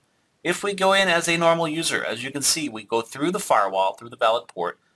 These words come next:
possibly going through your intrusion detection system, going directly into the application layer of the server, which then, again, could be possibly compromised. Now, the next slide, we'll kind of get into that a little bit more in detail once we're on the server.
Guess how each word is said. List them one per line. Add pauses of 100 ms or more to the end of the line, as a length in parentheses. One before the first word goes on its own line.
(120)
possibly
going
through
your
intrusion
detection
system, (600)
going
directly
into
the
application
layer
of
the
server, (240)
which
then, (520)
again,
could
be
possibly
compromised. (340)
Now,
the
next
slide,
we'll
kind
of
get
into
that
a
little
bit
more
in
detail (340)
once
we're (140)
on
the
server.